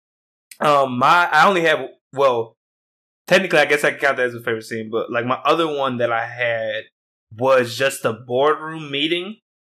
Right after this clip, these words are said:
of everything, 'cause it just showed, like, it introduced the, like, the, the, I guess, the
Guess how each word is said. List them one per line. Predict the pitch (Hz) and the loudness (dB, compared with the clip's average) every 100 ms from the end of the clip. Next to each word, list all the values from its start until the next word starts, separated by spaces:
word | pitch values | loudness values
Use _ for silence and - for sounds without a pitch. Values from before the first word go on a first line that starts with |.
| _ - | _ -2
of | 143 151 | -2 0
everything, | 165 170 170 180 175 175 - | -2 -2 -2 -4 -6 -10 -4
'cause | 139 | -4
it | 147 147 | 0 0
just | 156 131 | 0 -2
showed, | - 147 147 127 | -2 0 0 0
like, | 120 117 - _ _ _ - - | -4 -4 -14 _ _ _ -20 -8
it | 113 160 160 | -2 -2 0
introduced | 175 175 165 165 | -2 -2 -4 -4
the, | 143 | -4
like, | 120 123 117 | -2 -4 -4
the, | 117 110 - _ _ _ | -6 -8 -10 _ _ _
the, | - 123 113 | -4 -2 -2
I | 113 | -2
guess, | 139 143 | -2 -2
the | - 123 110 | -2 -4 -4